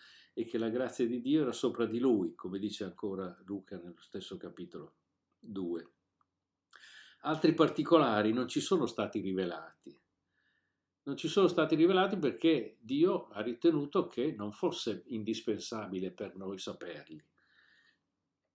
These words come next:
ai fini della nostra salvezza. Rimangono un dono segreto dedicato tutto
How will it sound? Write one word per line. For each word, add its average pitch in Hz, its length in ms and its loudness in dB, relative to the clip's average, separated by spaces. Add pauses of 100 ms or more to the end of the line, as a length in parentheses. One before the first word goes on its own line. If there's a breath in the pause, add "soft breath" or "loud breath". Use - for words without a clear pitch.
(400)
ai 117 160 2
fini 117 320 0
della 98 200 -2
nostra 95 280 -6
salvezza. 85 680 -10 (1800 soft breath)
Rimangono 117 720 0
un 147 140 0
dono 127 380 2
segreto 160 720 0
dedicato 123 840 -4
tutto 190 640 -6